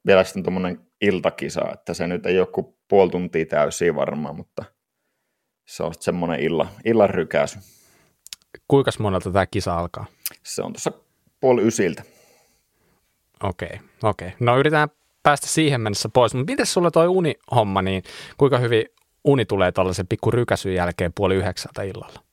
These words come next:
Speaker 1: No, eihän se nyt niin hirmu helposti tuu, mutta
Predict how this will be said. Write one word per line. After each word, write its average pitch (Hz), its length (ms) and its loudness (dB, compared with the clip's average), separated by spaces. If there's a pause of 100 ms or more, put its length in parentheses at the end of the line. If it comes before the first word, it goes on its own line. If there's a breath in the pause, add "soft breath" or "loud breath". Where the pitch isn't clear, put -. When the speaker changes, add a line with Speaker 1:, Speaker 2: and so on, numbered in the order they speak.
Speaker 1:
No, 165 200 0 (600 loud breath)
eihän 156 220 8
se 160 100 -2
nyt 156 140 -2
niin 160 460 0 (140)
hirmu 147 320 2
helposti 107 640 4
tuu, 92 180 6
mutta 95 420 2